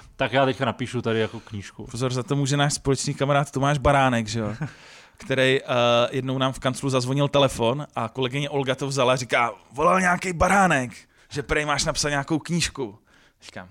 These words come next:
Speaker 2: „Cože, Tomáš Baránek?“ Protože jsem Tomáše znal v té době, ale nikdy jsme se nepotkali. Tak jsem mu pak volal zpátky a Tomáš se se mnou sešel a říká, jako jestli náhodou nechci napsat knížku, protože jeho soused byl náš klient a jeho soused byl, když to tak řeknu, jako docela prokrastinátor a prošel naším jako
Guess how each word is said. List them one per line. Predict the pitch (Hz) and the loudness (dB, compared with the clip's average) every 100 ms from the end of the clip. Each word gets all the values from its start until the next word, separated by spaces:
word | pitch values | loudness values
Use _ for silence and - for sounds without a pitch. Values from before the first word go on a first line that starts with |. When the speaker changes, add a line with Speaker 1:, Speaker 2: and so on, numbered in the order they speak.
| - | -18
Speaker 2:
„Cože, | 107 120 | -12 -10
Tomáš | 143 131 117 135 | -4 -2 -2 0
Baránek?“ | 127 113 110 | 0 0 -2
Protože | 110 117 | -6 -8
jsem | - | -8
Tomáše | 127 127 117 131 | -6 -4 -4 -4
znal | 135 165 | 0 0
v | - | 0
té | 175 | -2
době, | 135 120 | 0 2
ale | 117 | 0
nikdy | 123 127 | -2 -6
jsme | 123 | -10
se | 123 | -8
nepotkali. | 135 165 - 113 101 - - - - | -6 -8 -6 -6 -6 -14 -20 -20 -16
Tak | 117 - | -14 -10
jsem | 127 | -8
mu | 131 | -6
pak | 139 123 | -8 -2
volal | 123 143 | -2 -2
zpátky | - 107 117 139 | 0 0 0 -4
a | 139 | -6
Tomáš | 135 127 131 | -4 -4 -4
se | - | -4
se | |
mnou | 156 | -4
sešel | 147 - 139 | -2 -2 0
a | 135 | 0
říká, | 127 135 | 0 -2
jako | 131 143 | -2 -2
jestli | - | -4
náhodou | 143 123 147 147 | -2 0 0 -2
nechci | 139 - 143 | -4 -8 -10
napsat | 135 147 | -8 -8
knížku, | - 127 - - 190 _ - - - _ - | -8 -14 -12 -12 -12 _ -20 -20 -20 _ -8
protože | 143 147 202 196 | -6 -4 -6 -6
jeho | 185 202 | -6 -6
soused | - 135 - 139 | -6 -6 -4 -4
byl | 143 | -4
náš | 156 175 | -4 -6
klient | - 127 98 101 - _ - - - | -2 -2 -2 -4 -14 _ -20 -20 -12
a | 107 | -8
jeho | 143 | -8
soused | 151 139 156 | -8 -6 -4
byl, | 165 165 135 - _ _ _ | 0 0 -2 -10 _ _ _
když | 117 - | -20 -14
to | 135 | -14
tak | 123 | -12
řeknu, | - 147 | -10 -10
jako | - 147 | -8 -8
docela | 139 170 | -4 -4
prokrastinátor | 160 147 151 - - 139 123 123 135 | -2 -2 -2 -4 -6 -6 -6 -6 -6
a | 135 | -6
prošel | - 143 - 143 | -6 -6 -6 -6
naším | 131 - 139 | -6 -10 -10
jako | 131 147 139 | -8 -6 -6